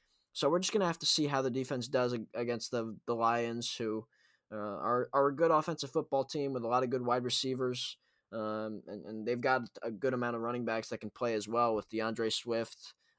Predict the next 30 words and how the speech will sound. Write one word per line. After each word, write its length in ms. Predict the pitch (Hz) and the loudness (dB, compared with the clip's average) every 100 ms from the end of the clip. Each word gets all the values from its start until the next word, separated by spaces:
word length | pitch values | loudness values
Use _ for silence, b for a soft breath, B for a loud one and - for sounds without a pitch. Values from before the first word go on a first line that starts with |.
| - | -14
uh, 140 | 104 90 | -12 -10
Kerryon 420 | - 123 120 113 | -2 2 2 0
Johnson, 500 | 107 110 110 - 113 | -2 0 0 -2 -4
and 120 | 107 107 | -4 -2
now 180 | 110 | 0
Adrian 320 | 104 117 107 98 | 0 0 -4 -6
Peterson, 460 | 123 123 113 113 | -2 -2 -2 -4
who 100 | 117 | -4
had 100 | 113 | -2
a 40 | 107 | -2
good 240 | 117 107 | -6 -4
game 180 | 110 110 | -4 -2
last 280 | 110 110 113 | -4 -6 -4
week. 260 | 113 - _ _ _ _ | -4 -4 _ _ _ _
So 420 | - 110 104 104 90 90 | -6 -2 0 0 -4 -4
that, 160 | - - | -4 0
that's 200 | 131 - | -2 0
gonna 180 | 135 | -2
be, 280 | 117 120 117 | 0 0 2
uh, 300 | 113 113 113 - | 2 2 0 -2
another 260 | 123 123 110 | -2 -2 -4
tough 220 | - 113 120 | -4 -4 -4
matchup 380 | 110 113 117 - | -4 -4 -6 -6
for 140 | 113 | -8
the 180 | 107 107 | -2 0
offense 380 | 107 110 107 117 | 0 -4 -6 -6
versus 260 | 107 107 | -6 -6
the 80 | 98 | -6
defense 400 | 101 104 101 - | -6 -6 -10 -8
there. 220 | 107 101 | -6 -6